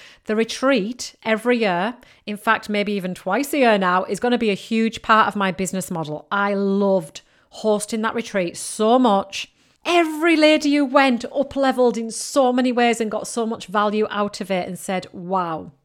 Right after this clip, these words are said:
I'd love to come to this again." And this just lit me up so much. And I'm so aligned and honoured and grateful to have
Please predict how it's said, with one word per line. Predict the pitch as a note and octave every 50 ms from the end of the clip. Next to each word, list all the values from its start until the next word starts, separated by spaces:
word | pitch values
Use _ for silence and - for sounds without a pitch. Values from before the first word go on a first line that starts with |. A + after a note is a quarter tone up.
| _ _ _
I'd | G#3 F#3+ F#3
love | G3 G3 F#3+ F#3+ F#3 F#3+
to | - -
come | - F#3 F3+
to | F3 -
this | - E3+ -
again." | F3+ E3+ F3 D#3 D3+ D3 D3 - - - - - - _ _
And | - C#4 C#4 C#4+ B3+
this | E4 F4 E4 - -
just | - - D#4+ E4 - - -
lit | A#3+ B3 C4 C#4 D4+ D4 - -
me | D4 D4+ C#4+
up | C#4+ C4 - -
so | - - - - - - - C4+ C4+ C4+ C#4
much. | C4+ C#4 B3+ A3+ B3+ C4+ C4 - - - - - - - - - _
And | - A#3 A#3+
I'm | A3+ A3+ A3+ A#3
so | - - - - - A#3+ A#3 A#3+ A#3+ A#3+ A#3+ - -
aligned | A3+ A3+ A3+ A3+ A#3 A#3 A3+ A3+ A3 G#3+ G3+ F#3+ F3+ - -
and | - G#3+ G3+ - - -
honoured | A#3+ A#3 A#3 A#3 A3 G3+ - - -
and | F#3 F#3+
grateful | - F#3+ F#3+ G3 G#3 A3+ B3 - - - G#3 F3+
to | - -
have | F3 F3 F3+ F3